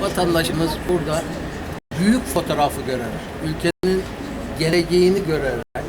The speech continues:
gelecek nesilleri de düşünerek çok ciddi bir karar vermesi gerekir. Eğer bu seçimler sonucunda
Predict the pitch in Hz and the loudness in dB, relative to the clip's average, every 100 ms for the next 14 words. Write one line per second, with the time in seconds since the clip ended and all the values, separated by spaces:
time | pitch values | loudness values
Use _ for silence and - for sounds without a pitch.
0 | - - 147 156 190 190 156 151 151 156 | -8 -4 0 2 2 0 -2 -2 0 2
1 | 165 185 165 131 131 127 135 - 127 180 | 4 6 4 0 -4 -4 -6 -4 -4 -4
2 | - - - - - 185 - - 208 170 | -6 -10 -10 -10 -6 -6 -6 -4 -2 -2
3 | 147 160 170 151 147 139 - 135 147 143 | -2 2 2 2 0 0 -4 -6 -4 -4
4 | - - 160 165 185 196 - - - - | -4 -2 0 2 0 -2 -4 -8 -8 -6
5 | - 156 165 - - - - - 214 208 | -2 2 2 0 -6 -8 -10 -6 -4 0
6 | 190 175 165 180 - 156 160 160 160 151 | 0 2 2 2 0 -2 -2 0 0 2
7 | 139 | 2